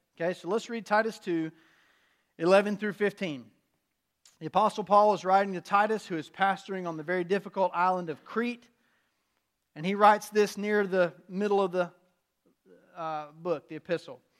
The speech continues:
He says, "For the grace of God has appeared, bringing salvation for all people, instructing us to deny godlessness or to renounce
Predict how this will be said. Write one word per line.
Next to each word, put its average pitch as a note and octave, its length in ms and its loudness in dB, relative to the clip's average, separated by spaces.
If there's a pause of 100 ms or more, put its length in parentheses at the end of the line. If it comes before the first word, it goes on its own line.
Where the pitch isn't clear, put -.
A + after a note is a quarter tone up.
(220)
He F#3 80 -6
says, G#3+ 220 -6
"For A3 180 -2
the F#3+ 120 -2
grace G#3 580 0
of A3 320 -6
God E3+ 500 2 (520)
has A#3+ 600 4
appeared, F3+ 680 -6 (1120)
bringing G#3 400 -2
salvation G3 880 2 (460)
for F#3+ 180 0
all A#3 340 6
people, E3+ 640 -8 (460)
instructing A#3 920 0
us G3 260 -4
to F#3 160 -10
deny F3+ 480 -4
godlessness G#3 960 -2
or F3 160 -4
to F3 180 -8
renounce F3 720 -4